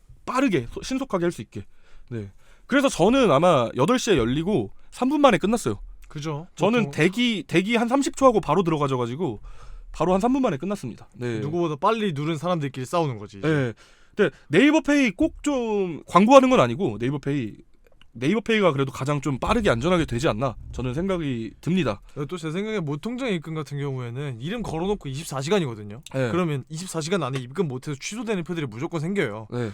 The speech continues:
Speaker 2: 근데 이번에 굉장히 피켓팅이었기 때문에 이제 그런 경우가 좀 생기는 거를 좀 막기 위해서 그냥 걸어놓고 안표로 바뀌는 표들이 많거든요,
Speaker 1: 맞아요.
Speaker 2: 그러면은. 잘하는 사람들이 다 걸어놓고 정작 찐으로 갈 팬들이 못 사요. 이제 그런 경우 때문에 이번엔 안 되지 않았나 생각이
Speaker 1: 네.
Speaker 2: 듭니다.
Speaker 1: 아,
Speaker 2: 원래는 무통장이 진짜 편해요.
Speaker 1: 아, 그리고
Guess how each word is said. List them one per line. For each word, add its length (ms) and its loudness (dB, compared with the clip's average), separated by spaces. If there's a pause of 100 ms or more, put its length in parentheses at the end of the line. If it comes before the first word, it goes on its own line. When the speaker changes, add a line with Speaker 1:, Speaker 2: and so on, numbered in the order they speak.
(100)
Speaker 2:
근데 140 -10
이번에 240 -4
굉장히 380 -6
피켓팅이었기 640 -8
때문에 440 -10
이제 120 -10
그런 260 -6
경우가 300 -6
좀 100 -10
생기는 380 -6
거를 160 -6
좀 100 -14
막기 360 -8
위해서 500 -8 (320)
그냥 140 0
걸어놓고 800 0
안표로 500 0
바뀌는 400 -4
표들이 240 -4
많거든요, 520 -6
Speaker 1:
맞아요. 320 0
Speaker 2:
그러면은. 200 -12 (380)
잘하는 320 2
사람들이 320 0
다 140 -8
걸어놓고 760 -2
정작 340 -4
찐으로 360 -6
갈 200 -8
팬들이 340 -8
못 220 -10
사요. 420 -8 (440)
이제 80 -10
그런 260 -4
경우 220 -4
때문에 460 -4
이번엔 280 -14
안 160 -14
되지 200 -10
않았나 580 -10
생각이 280 -8
Speaker 1:
네. 60 -12
Speaker 2:
듭니다. 300 -14
Speaker 1:
아, 80 -18
Speaker 2:
원래는 420 2
무통장이 440 -8
진짜 280 -6
편해요. 460 -10
Speaker 1:
아, 100 -2
그리고 300 0